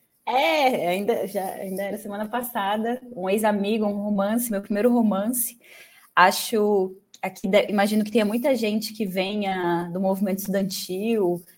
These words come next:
é, das organizações políticas de esquerda, acho que vão gostar bastante, assim, do livro. Tem todo esse contexto lá. E acho que é um livro muito sobre as amizades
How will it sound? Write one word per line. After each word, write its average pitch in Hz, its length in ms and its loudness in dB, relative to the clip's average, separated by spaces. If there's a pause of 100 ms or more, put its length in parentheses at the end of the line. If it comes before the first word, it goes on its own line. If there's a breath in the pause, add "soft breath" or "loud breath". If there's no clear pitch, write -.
(120)
é, 165 440 4
das 175 260 0
organizações 190 500 0
políticas 190 460 -2
de 190 80 0
esquerda, 190 380 -2
acho 190 100 -10
que 190 80 -8
vão 175 100 -4
gostar 185 280 -4
bastante, 180 560 -2
assim, 170 240 -6
do 170 80 -4
livro. 180 460 0 (400 loud breath)
Tem 185 180 4
todo 190 160 2
esse 196 160 0
contexto 180 600 -2
lá. 175 340 0
E 220 80 0
acho 233 160 0
que 277 60 -2
é 269 40 4
um 277 40 4
livro 269 220 2
muito 254 200 2
sobre 262 220 4
as 269 80 0
amizades 214 1040 0